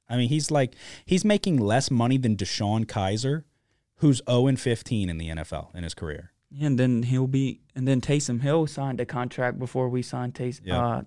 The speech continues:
Speaker 2: Jameis Winston.
Speaker 1: Sixteen million guaranteed.
Speaker 2: Which I was like, after that news broke, I was like, "Oh, are we getting
Speaker 1: Yeah.
Speaker 2: Winston or not?"
Speaker 1: Yep. No,
Speaker 2: And
Speaker 1: yeah.
Speaker 2: turns out we were, just for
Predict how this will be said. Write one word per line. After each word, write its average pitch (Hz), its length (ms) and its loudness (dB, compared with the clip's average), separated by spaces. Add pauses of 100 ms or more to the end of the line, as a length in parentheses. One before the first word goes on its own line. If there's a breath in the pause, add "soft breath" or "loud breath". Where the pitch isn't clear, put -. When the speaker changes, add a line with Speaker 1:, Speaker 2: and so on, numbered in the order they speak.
Speaker 2:
Jameis 127 360 2
Winston. 143 380 0
Speaker 1:
Sixteen 123 400 -2
million 120 260 0
guaranteed. 113 600 -4 (220)
Speaker 2:
Which 131 200 2
I 131 80 6
was 131 180 4
like, 113 220 6
after 131 480 2
that 131 280 2
news 131 220 0
broke, 127 220 2
I 127 80 4
was 117 120 0
like, 110 120 0
"Oh, 117 240 0
are 120 180 0
we 117 140 4
getting 151 440 -4 (100)
Speaker 1:
Yeah. 95 240 0
Speaker 2:
Winston 170 360 0
or 127 100 -2
not?" 143 420 -2
Speaker 1:
Yep. 87 240 -4 (640)
No, 120 140 -2
Speaker 2:
And 113 80 4
Speaker 1:
yeah. 82 120 0
Speaker 2:
turns 143 300 0
out 143 140 4
we 131 120 4
were, 143 460 4 (100)
just - 220 -6
for 120 280 0